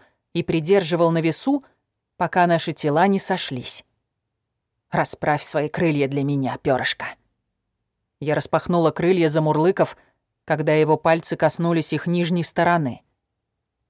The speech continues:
И моё тело опустилось ещё немного, вобрав в себя только его кончик. «Ты задаёшь темп, детка». Ты всё контролируешь.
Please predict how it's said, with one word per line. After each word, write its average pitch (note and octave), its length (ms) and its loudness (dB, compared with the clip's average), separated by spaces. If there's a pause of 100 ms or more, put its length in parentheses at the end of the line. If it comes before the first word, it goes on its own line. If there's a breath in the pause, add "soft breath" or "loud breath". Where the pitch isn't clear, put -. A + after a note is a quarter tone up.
И D#3+ 80 -4
моё D3 240 0
тело E3+ 380 2
опустилось E3+ 640 -2
ещё E3+ 240 -4
немного, E3 520 2 (600 soft breath)
вобрав D#3 480 2
в - 80 -14
себя E3 300 2
только E3+ 320 -2
его E3+ 240 2
кончик. - 580 -4 (1040)
«Ты G3+ 180 6
задаёшь D#3 500 2
темп, C#3+ 280 -2
детка». C#3 400 -6 (760)
Ты A#3+ 140 2
всё D3+ 200 0
контролируешь. C#3+ 840 -2